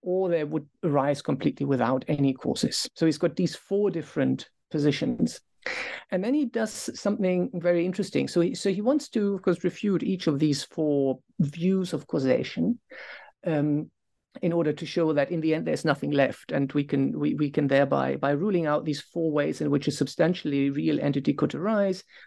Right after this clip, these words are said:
we can also rule out that there are any substantial, substantially real entities, because there is no way in which it can arise. And Chandrakirti does something very interesting, because he connects each of these four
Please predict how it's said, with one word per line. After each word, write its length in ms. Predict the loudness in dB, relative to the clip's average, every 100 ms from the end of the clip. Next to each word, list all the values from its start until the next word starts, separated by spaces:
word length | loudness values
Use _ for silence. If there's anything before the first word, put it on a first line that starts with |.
| -4
we 160 | 0 0
can 180 | 0 0
also 400 | 0 0 -2 -2
rule 220 | -2 0
out 240 | 2 0 0
that 120 | 0
there 180 | 2 2
are 40 |
any 160 | 2 -2
substantial, 720 | -4 -2 0 0 2 2 0 _ _ -6
substantially 460 | 0 2 2 0 -2
real 200 | 0 0
entities, 540 | -2 -4 0 2 2
because 520 | -4 2 2 2 -6 -2
there 160 | 0
is 140 | 2 0
no 140 | 0
way 220 | 2 0
in 100 | 0
which 140 | -2 0
it 120 | -2
can 160 | 0 2
arise. 360 | 4 4 -2 -6 -18 -18 -4
And 100 | -2
Chandrakirti 380 | 2 2 0 0
does 140 | 0
something 260 | 0 -2 0
very 200 | 0 2
interesting, 500 | 2 0 0 -2 -2 -4 _ -4
because 300 | 4 6 6
he 160 | 2
connects 560 | 0 0 0 0 -4 -2
each 220 | -2 0
of 120 | -2 -2
these 280 | 0 -2
four 640 | -2 -2 0 2 2 -2